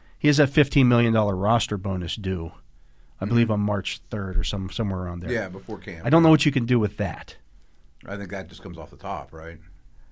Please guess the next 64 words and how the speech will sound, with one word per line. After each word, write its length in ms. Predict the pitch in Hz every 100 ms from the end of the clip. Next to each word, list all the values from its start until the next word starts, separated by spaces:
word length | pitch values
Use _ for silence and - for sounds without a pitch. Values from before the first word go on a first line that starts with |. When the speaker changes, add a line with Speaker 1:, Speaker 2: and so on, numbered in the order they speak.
| - - - -
Speaker 1:
Well, 320 | 143 147 147
yeah, 280 | 143 147 139
I, 280 | 143 147 143
I 20 |
don't 180 | 160 170
know 80 | 156
if 100 | 139
you 80 | 143
can, 240 | 135 123
if 180 | 139 127
you 100 | 131
can 160 | 131 123
then 420 | 127 123 117 110 113 -
say, 260 | - 123 117
"Hey, 100 | 131
how 220 | 127 139
about 160 | 165 139
we 100 | 127
waive 320 | 131 139 123
that 180 | 123 110
ro-," 100 | 123
I 120 | 123
think 220 | 190 196
Boswell 500 | 127 - 147 131 110
did 160 | 101 98
this. 180 | 98 -
"Let's 240 | 117 -
waive 240 | 143 143 127
that 140 | 117
roster 380 | 107 123 123 117
bonus, 500 | 98 104 101 95 - - - - - - - - - - - - - - -
and 380 | 117 113 110 110
Speaker 2:
Give 80 | 123
Speaker 1:
we'll" 100 | 110
Speaker 2:
you 40 |
a 20 | 90
bigger 260 | 104 95
signing 460 | 92 95 104 98 92
bonus. 460 | 87 82 80 - -
Speaker 1:
Yeah, 220 | 139 101
we'll 120 | 127
give 220 | 135 135
you, 380 | 135 131 117 113
you 100 | 135
know, 140 | 110 104
th-, 160 | 98 -
we'll 100 | 127
give 160 | 135 127
you 60 |
that. 180 | 120 113 -
He's 200 | 135 123
due 120 | 123 135
fifteen 400 | 143 135 127 120
million. 200 | 123 120
We'll 80 |
give 140 | 151 170
you 60 | 151
that 120 | 135
fifteen 420 | 160 139 160 135
million 240 | 131 123 117
dollars 360 | 120 120 107
over 180 | 156 160
the 80 | 127
next 360 | 117 117 -